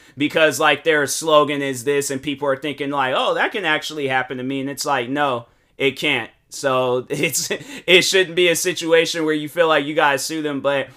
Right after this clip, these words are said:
yeah, I just thought that that was just stupid. Like, I had saw, um, a video on YouTube where it was, like, the thumbnail and it was the title and they was all like, "Oh,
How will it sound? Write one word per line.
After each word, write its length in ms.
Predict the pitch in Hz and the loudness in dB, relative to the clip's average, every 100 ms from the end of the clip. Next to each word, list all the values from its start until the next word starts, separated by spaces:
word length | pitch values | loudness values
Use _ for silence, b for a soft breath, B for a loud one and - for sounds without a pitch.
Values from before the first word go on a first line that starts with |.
| B B B | B B B
yeah, 200 | 208 247 | 8 12
I 120 | 247 | 12
just 260 | 247 233 - | 10 4 4
thought 240 | 214 208 | 6 4
that 140 | 202 180 | 2 2
that 140 | 196 | 4
was 180 | 190 160 | 4 0
just 180 | 151 - | -4 -4
stupid. 380 | - 185 151 | -2 -2 0
Like, 200 | 131 135 | 0 2
I 180 | 147 165 | 6 6
had 140 | 156 135 | 4 0
saw, 540 | - 165 160 156 - | 0 4 6 4 2
um, 280 | 156 156 143 | 0 0 0
a 60 | 120 | -2
video 280 | 147 170 151 | -2 0 0
on 220 | 139 127 | 0 0
YouTube 480 | 151 151 151 147 127 | -4 -4 -4 -4 0
where 240 | 131 135 | 2 2
it 60 | 139 | 2
was, 160 | 131 | -2
like, 240 | 143 135 135 | -2 -2 -2
the 100 | 117 | -6
thumbnail 680 | - 143 139 139 139 135 | -4 -4 -2 -2 -2 -2
and 120 | 131 127 | -4 -4
it 60 | |
was 200 | 127 123 | -6 -6
the 100 | 120 | -10
title 400 | 110 131 135 131 | -8 -4 -2 -2
and 80 | 120 | -4
they 80 | 123 | -6
was 180 | 123 120 | -6 -4
all 160 | 123 | -2
like, 240 | 120 120 120 | -2 -4 -2
"Oh, 300 | 127 120 | -4 -4